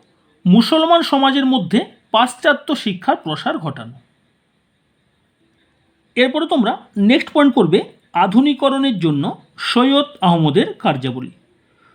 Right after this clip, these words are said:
সৈয়দ আহমদ খান শিক্ষা সংস্কারে বিশিষ্ট ভূমিকা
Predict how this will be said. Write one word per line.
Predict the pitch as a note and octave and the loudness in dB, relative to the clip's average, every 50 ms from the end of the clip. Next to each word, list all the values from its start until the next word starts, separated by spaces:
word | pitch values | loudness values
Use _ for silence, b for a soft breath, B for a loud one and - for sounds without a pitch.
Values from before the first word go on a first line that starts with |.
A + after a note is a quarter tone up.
| _ _ | _ _
সৈয়দ | - - - A#3+ B3+ C#4 D4 D4+ D4+ - - - _ _ _ _ _ _ _ _ - | -10 -4 0 2 2 4 2 2 0 -2 -6 -20 _ _ _ _ _ _ _ _ 0
আহমদ | G3+ G3+ G#3 F#3+ D#3 D#3 D3 - - - _ _ _ _ _ | 0 2 2 2 0 -4 -6 -8 -12 -20 _ _ _ _ _
খান | - - E3 D3 E3+ C4 - - _ _ _ _ _ _ _ _ _ _ _ _ _ _ _ _ - | -8 -4 -2 0 0 -2 -4 -8 _ _ _ _ _ _ _ _ _ _ _ _ _ _ _ _ -16
শিক্ষা | - - - C#4 B3+ C4+ - E4 D4+ | -6 0 0 0 0 0 -4 -4 -2
সংস্কারে | - D#4+ D#4+ D4+ - - D#4+ D4+ D#4+ D#4+ F4+ - _ _ _ _ _ _ _ _ _ _ - | 0 0 0 0 0 0 0 0 0 -2 -6 -8 _ _ _ _ _ _ _ _ _ _ -6
বিশিষ্ট | E3 E3 A#3+ A#3 - E4+ F4+ - - - | -2 2 2 2 4 4 2 2 2 0
ভূমিকা | C4+ G3+ D3+ E3 E3+ D#3+ C#3+ - B3 F#4 | 0 0 0 0 -2 -2 0 0 -2 -4